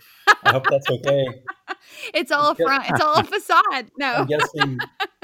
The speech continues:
Speaker 2: <laughs>
Speaker 1: you're a four and an E N F P.
Speaker 2: Uh,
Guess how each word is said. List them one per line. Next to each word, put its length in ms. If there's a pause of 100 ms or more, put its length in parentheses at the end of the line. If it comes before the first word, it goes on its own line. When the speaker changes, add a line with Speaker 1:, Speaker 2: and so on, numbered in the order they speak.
Speaker 2:
<laughs> 560
Speaker 1:
you're 140
a 300 (520)
four 460
and 160
an 180
E 220
N 100
F 220
P. 340 (420)
Speaker 2:
Uh, 220